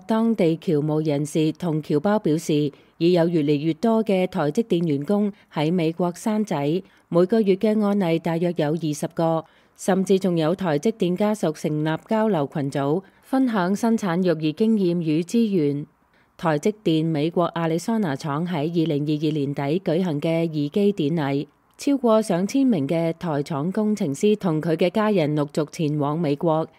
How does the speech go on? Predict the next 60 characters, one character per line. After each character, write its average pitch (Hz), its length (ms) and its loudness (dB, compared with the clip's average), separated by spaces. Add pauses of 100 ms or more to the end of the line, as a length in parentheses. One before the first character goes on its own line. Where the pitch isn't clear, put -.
(240)
有 165 160 4
員 170 260 0
工 226 260 0
喺 185 260 0
網 170 220 0
絡 160 100 0
上 160 280 -2
爆 165 160 0
料， 156 320 2 (340)
有 190 180 2
好 185 220 2
多 226 240 2
台 175 220 0
積 226 120 0
電 180 240 2
員 160 160 2
工 226 160 2
嘅 208 120 2
太 185 200 -2
太 175 240 -2
喺 165 220 0
當 202 340 0
地 151 240 0
生 208 300 -2
下 170 100 -2
美 156 220 0
國 170 160 0
B 156 200 -2
B， 196 340 4 (340)
兩 185 240 2
年 220 160 4
嚟 175 240 2
累 190 160 4
計 220 240 2
超 262 240 0
過 208 180 2
咗 175 140 0
二 175 300 0
百 165 180 -4
名。 135 340 -2 (460)
B 254 160 2
B 254 160 2
C 247 320 2
曾 175 260 -2
經 220 200 2
採 175 200 -2
訪 180 280 0
過 180 260 2
喺 165 240 -2
美 185 180 2
國 180 160 0
工 233 240 2
作 220 160 0
嘅 185 220 -2
台 175 220 -4
積 220 180 -2
電 175 220 0
工 208 180 0
程 202 180 -2
師， 196 360 2